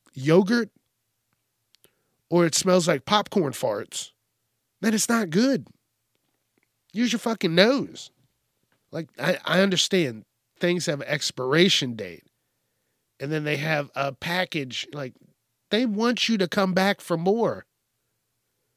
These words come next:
That shit could probably last two, like, bread. You ever had bread past the expiration date and it's still good?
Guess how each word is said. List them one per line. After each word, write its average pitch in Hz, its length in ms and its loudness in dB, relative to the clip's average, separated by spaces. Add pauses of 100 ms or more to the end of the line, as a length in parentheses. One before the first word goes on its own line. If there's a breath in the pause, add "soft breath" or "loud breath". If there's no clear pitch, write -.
(160)
That 208 160 -2
shit 214 200 0
could 165 80 -10
probably 185 280 2
last 170 460 -2
two, - 160 -10
like, 151 200 -4
bread. 117 520 -2 (1300)
You 156 120 2
ever 165 120 2
had 156 220 0
bread 151 320 0
past 147 340 -4
the 123 60 -6
expiration 147 540 -6
date 151 240 -4
and 127 140 -8
it's - 120 -6
still 143 240 -2
good? 156 360 -2